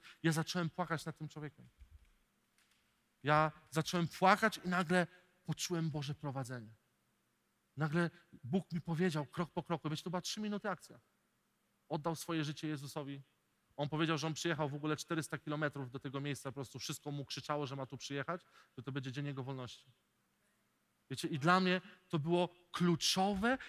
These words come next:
zmieniające wydarzenie w moim życiu, kiedy ja zrozumiałem, że jeżeli ja nie mam miłości,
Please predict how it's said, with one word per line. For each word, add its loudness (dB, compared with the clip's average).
zmieniające 4
wydarzenie 2
w -2
moim 2
życiu, 0
kiedy 2
ja 6
zrozumiałem, 6
że 6
jeżeli 6
ja 8
nie 6
mam 6
miłości, 6